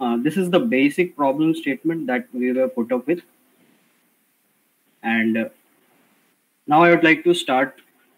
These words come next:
how we assess the problem and how we went on to look up for the solutions that we can achieve. So starting from the Delhi, so it was the takeoff that should be,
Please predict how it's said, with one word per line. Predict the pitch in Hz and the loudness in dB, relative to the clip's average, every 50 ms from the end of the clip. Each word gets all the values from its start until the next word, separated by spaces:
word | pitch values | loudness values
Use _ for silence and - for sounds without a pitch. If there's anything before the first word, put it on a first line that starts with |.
| _ _ _ | _ _ _
how | - 135 151 165 | -2 0 2 4
we | 170 170 175 185 180 185 | 6 8 8 6 6 2
assess | 175 - - 165 156 143 | -4 -6 -4 -4 -6 -6
the | 143 - 175 175 | 0 -2 -2 -2
problem | - 139 120 117 113 131 160 175 165 | 0 -4 -4 -4 -4 -6 -8 -8 -6
and | 170 165 165 165 | -6 -6 -4 -4
how | 156 156 165 | -4 -2 -2
we | 165 175 175 156 | 2 4 4 4
went | 151 143 135 127 | 4 0 -2 -2
on | 147 147 147 143 | -2 -4 -4 -4
to | 147 151 143 147 143 139 135 - _ - | -2 -2 0 0 0 -2 -4 -8 _ -6
look | 123 131 127 - | -6 -6 -4 -4
up | 143 131 - | -6 -6 -4
for | 139 131 | -6 -4
the | 135 143 | -4 -4
solutions | 127 - 123 120 117 117 113 120 123 120 117 | -4 -4 -2 0 0 -2 -2 -4 -8 -8 -6
that | 117 113 113 - | -6 -6 -6 -6
we | 117 113 | -10 -8
can | 123 117 113 | -6 -6 -6
achieve. | 110 107 - 101 101 95 _ _ _ _ _ _ _ _ _ _ _ _ _ _ _ _ _ _ _ _ _ _ _ _ _ _ _ _ _ _ _ _ _ _ | -6 -8 -12 -18 -18 -20 _ _ _ _ _ _ _ _ _ _ _ _ _ _ _ _ _ _ _ _ _ _ _ _ _ _ _ _ _ _ _ _ _ _
So | - - 165 165 165 170 165 | -6 0 2 2 2 2 0
starting | - - 147 139 143 160 165 175 175 | -2 -2 2 2 4 6 6 6 6
from | 175 - 175 175 180 175 165 | 6 4 4 6 6 4 4
the | 170 165 170 - _ 123 110 | 2 -2 -2 -4 _ -10 -6
Delhi, | 123 120 120 131 160 185 180 - _ _ _ _ _ _ _ _ _ _ _ _ _ _ _ | -2 -2 2 2 2 2 2 -4 _ _ _ _ _ _ _ _ _ _ _ _ _ _ _
so | - - 127 127 135 135 131 135 135 - _ _ _ _ _ _ _ _ _ _ | -20 -10 -6 -4 -2 -2 -4 -4 -6 -10 _ _ _ _ _ _ _ _ _ _
it | - 135 120 165 | -10 -8 0 2
was | 175 180 175 | 2 4 6
the | 180 180 180 175 - - - _ _ _ _ _ _ _ _ - | 6 6 6 4 2 0 -8 _ _ _ _ _ _ _ _ -2
takeoff | 147 156 151 156 190 180 151 - - | 0 0 0 2 2 2 2 0 -2
that | 135 139 135 135 - | -2 -4 -4 -2 -2
should | - 156 147 | -6 -6 2
be, | 156 175 175 175 | 2 2 2 2